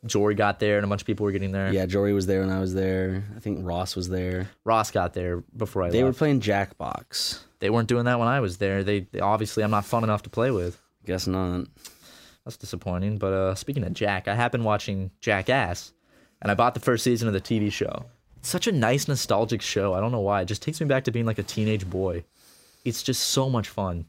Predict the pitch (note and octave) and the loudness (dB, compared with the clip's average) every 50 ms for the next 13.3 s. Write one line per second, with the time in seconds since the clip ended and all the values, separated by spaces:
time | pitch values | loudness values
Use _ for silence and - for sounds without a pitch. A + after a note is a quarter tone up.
0 | _ - A#2 C#3+ C#3 C3+ C#3+ C#3+ B2+ A2+ G#2 G#2+ A#2 B2 - - G#2 G2 G2+ G#2+ | _ -6 0 2 4 6 6 6 6 6 4 4 4 2 2 0 2 2 4 4
1 | A2 A2+ A2 A#2 - - - G2 G2+ G#2 G#2 A2 G#2 G2 G2 F#2+ - G2 F#2+ F#2+ | 2 2 2 0 -2 0 -2 0 0 2 2 2 2 2 2 0 -2 -2 -2 0
2 | F#2+ F#2 F#2 F#2 F#2 - - - - F2+ F#2 F#2 F#2 A#2+ - - - - - - | 0 0 0 -2 -2 -6 -6 -4 -2 0 0 0 -2 -2 -4 -4 -4 -4 -6 -6
3 | - F#2 - A2 G#2 G#2 G#2+ G2+ F#2+ G#2 B2+ D3+ C#3+ C#3 - - G#2 G#2+ A2 G#2+ | -8 -8 -6 -2 2 2 2 4 4 2 0 2 2 0 0 2 0 0 2 2
4 | G2+ F#2 - - F#2+ F2+ - - - - - - - - - _ _ _ _ _ | 0 0 0 -2 -6 -6 -6 -6 -6 -6 -6 -8 -8 -12 -16 _ _ _ _ _
5 | _ _ E3 E3 D#3 G3+ A3 A#3 A3+ A#3+ G#3 - - D3 D3+ D3+ D#3 C#3 A#2 A#2 | _ _ -2 2 2 4 2 4 4 4 4 4 4 4 6 6 4 4 6 6
6 | A#2 B2 B2 C3 C3 B2+ A#2+ A#2 A2 G#2 G2+ - - A2+ A2 G#2 G2+ G2+ - G2+ | 6 6 4 4 4 4 4 4 4 4 2 0 -2 0 0 2 2 0 2 2
7 | G#2 G#2 G#2+ - - A2+ A2+ A2+ G#2+ A2 A2+ G#2+ G#2 G#2 G#2+ G#2 G#2 G2+ G2 F#2+ | 2 2 2 4 4 6 6 6 6 6 6 6 4 4 4 4 4 4 4 2
8 | F#2 F2+ - - F#2+ F#2 F#2+ G2 G2 G2 G2 - A2+ G#2+ G#2+ A2 A2+ A2+ - _ | 0 0 0 0 2 2 2 2 2 0 0 2 2 2 4 2 0 -2 -4 _
9 | _ _ _ _ _ _ _ A2 G#2 B2 C3 C#3 C#3 B2 B2 A2 G2 F#2 E2+ F#2+ | _ _ _ _ _ _ _ 0 2 4 4 4 4 4 4 2 4 4 4 4
10 | G#2 G2+ G2 G2 - - G2 F#2 F#2 F#2+ G2 G2 G2 - G2 G2 G2+ G#2+ G#2+ G#2 | 4 2 2 0 -2 0 0 0 2 0 0 -2 0 -2 -2 0 0 0 -2 -4
11 | - - F#3+ G#3 - A3+ F#3+ F3 C#3+ A#2 - - C3+ C3+ A2 G2 - - - - | -2 -2 -2 0 0 0 2 2 2 2 2 2 2 4 4 4 2 0 -4 -10
12 | - _ _ _ _ _ _ _ _ - - - C4 C#4 G#3+ D#3+ C3 A2+ A2 A2 | -16 _ _ _ _ _ _ _ _ -8 0 4 4 6 8 6 6 6 4 4
13 | C3+ C#3+ C3 A2+ G2+ F#2 | 4 2 2 2 2 -2